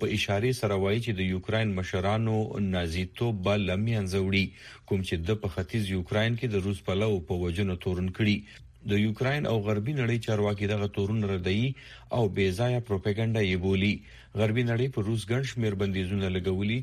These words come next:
چې بانکونه یې ورله په تور فهرست کې اچولي او صادرات یې هم ورله د بندیز لاندې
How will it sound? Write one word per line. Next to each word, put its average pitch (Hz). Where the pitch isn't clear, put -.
چې 104
بانکونه 95
یې 101
ورله 90
په 85
تور 107
فهرست 95
کې 98
اچولي 101
او 92
صادرات 90
یې 90
هم 110
ورله 92
د 113
بندیز 123
لاندې 90